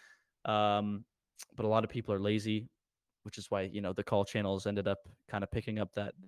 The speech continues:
that, uh, you know, that task. But, like, in terms of the user experience, when someone's getting into DeFi or when someone's getting into crypto, let's say, and, uh, you know, they, they wanna learn about DeFi and, and,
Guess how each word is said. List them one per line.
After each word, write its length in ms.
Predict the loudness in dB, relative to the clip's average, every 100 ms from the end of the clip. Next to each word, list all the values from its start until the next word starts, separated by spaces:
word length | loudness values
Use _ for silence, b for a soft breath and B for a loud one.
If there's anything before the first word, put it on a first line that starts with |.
| -10
that, 220 | -4 -4 -6 _ -10
uh, 500 | -6 -6 -6 -8 -10 -12 _ _ _ -20 -20 _ _ _ _ _ _ _ _
you 100 | -8
know, 80 | -4
that 300 | -2 -2 -4 _ _ _ _ _ _ _ _ _ 6
task. 540 | 8 8 6 -2 -8 _ b b b b
But, 80 | 8 10
like, 180 | 10 6
in 80 | 6
terms 260 | 10 12
of 100 | 10
the 80 | 10
user 400 | 8 8 8 6
experience, 1000 | 4 0 6 8 8 6 -2 -4 -4 -4 _ _ _
when 180 | 2 4
someone's 540 | 4 6 6 6 4 6
getting 320 | 6 8 4
into 240 | 2 0
DeFi 520 | -4 -2 -2 4 4
or 140 | 4 2
when 140 | 0
someone's 320 | 0 0 2
getting 260 | 6 6 6
into 400 | 0 0 -2 -2
crypto, 400 | 2 2 4 4
let's 200 | 4 2
say, 360 | 2 4 2 -2
and, 260 | -6 -4 0
uh, 200 | 2 2
you 80 | 0
know, 80 | 0
they, 160 | 0
they 120 | 0 0
wanna 200 | 0 2
learn 200 | 2 2
about 200 | 0 0
DeFi 480 | -2 2 4 4
and, 240 | 4 0 -4
and, 160 | -8